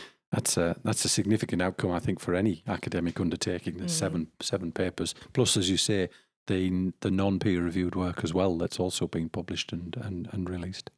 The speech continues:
Speaker 2: Yeah, absolutely. All of the papers are published. All of our research outputs are published on the N D R I website, and that's another, that's another goal of the research body, is that everything we do is available to the public.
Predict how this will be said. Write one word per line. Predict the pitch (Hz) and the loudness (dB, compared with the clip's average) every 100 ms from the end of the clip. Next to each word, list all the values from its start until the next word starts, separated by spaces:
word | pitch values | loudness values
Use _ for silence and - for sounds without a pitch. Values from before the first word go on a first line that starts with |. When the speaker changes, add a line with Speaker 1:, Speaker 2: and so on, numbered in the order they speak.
| _ _ | _ _
Speaker 2:
Yeah, | 220 175 - | 4 4 2
absolutely. | 190 - 202 - 180 | 0 2 2 2 2
All | - 190 196 190 | 4 6 8 6
of | 175 - | 2 -4
the | 175 | -2
papers | 170 160 165 160 | 0 0 -2 -6
are | |
published. | 160 151 151 160 156 - - - _ _ _ | -6 -6 -4 -4 -4 -6 -10 -20 _ _ _
All | 202 190 | 6 8
of | 180 | 6
our | 170 | 4
research | 160 160 170 - | 2 0 -2 -2
outputs | 156 - - 180 | -4 -4 -4 -2
are | |
published | - 165 165 - | -2 -2 -2 -2
on | 170 160 | -2 0
the | 165 | 0
N | 165 | 0
D | 165 | 2
R | 160 160 | 0 0
I | 156 | 0
website, | 156 160 156 - - - | 0 -2 -2 -4 -4 0
and | 180 | 0
that's | - - | 0 0
another, | 175 156 170 170 - - _ _ _ _ | -2 0 -2 -2 -4 -16 _ _ _ _
that's | 196 - | 0 4
another | 196 165 | 4 4
goal | 143 156 160 165 175 - _ | 2 2 4 4 2 -2 _
of | 170 - | -4 -2
the | 170 | 0
research | 160 160 170 175 - - | 0 -2 -2 -4 -6 -4
body, | 160 156 156 147 - | -2 -2 -2 -4 -4
is | 165 151 | -4 -4
that | - - - | -4 -6 -2
everything | 165 156 156 165 | -2 -2 -6 -4
we | 160 | -4
do | 151 160 156 | -2 -2 -2
is | 151 | -2
available | 156 151 165 160 165 | -4 -2 -2 -2 -4
to | 160 - | -6 -4
the | |
public. | 165 160 175 - - | -2 0 0 -4 -8